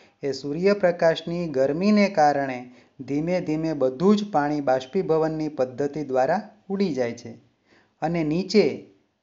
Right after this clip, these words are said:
ઘન ક્ષારો રહી જાય છે. અહીં આકૃતિમાં તમે જોઈ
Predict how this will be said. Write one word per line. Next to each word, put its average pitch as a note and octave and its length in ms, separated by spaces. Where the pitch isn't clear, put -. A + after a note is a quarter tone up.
ઘન D#3 400
ક્ષારો D3+ 500
રહી C3 200
જાય A#2+ 280
છે. A#2+ 100
અહીં F#3+ 260
આકૃતિમાં G3 640
તમે F#3+ 240
જોઈ G3 240